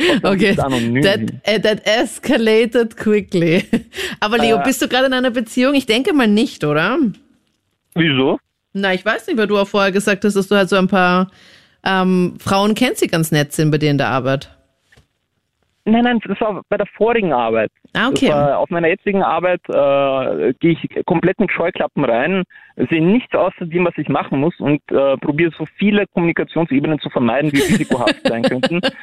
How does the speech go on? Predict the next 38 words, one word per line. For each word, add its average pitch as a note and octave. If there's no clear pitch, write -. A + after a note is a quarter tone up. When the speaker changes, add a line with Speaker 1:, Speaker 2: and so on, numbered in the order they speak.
Speaker 2:
<laughs> -
Speaker 1:
Aber D3
ich -
bin -
in G3
einer F3+
mega G#3
glücklichen G3
Beziehung F#3
und D#3+
will D#3+
Speaker 2:
Voll E3
Speaker 1:
auch G3+
nicht D#3+
Speaker 2:
gut. F#3
Speaker 1:
daran D3
irgendwie C#3
zu C#3
rütteln. -
Ja, -
Speaker 2:
Das B3+
ist C#4
Speaker 1:
sicher. B3+
Speaker 2:
eh -
mega A#3
gut. -
Speaker 1:
Ja. F3+
Speaker 2:
Ich F#3+
finde B3
sowas A#3+
auch A3
mega A3+
schwierig, G3
weil F3+
du G3
hast G#3
dann G3+
einfach F#3+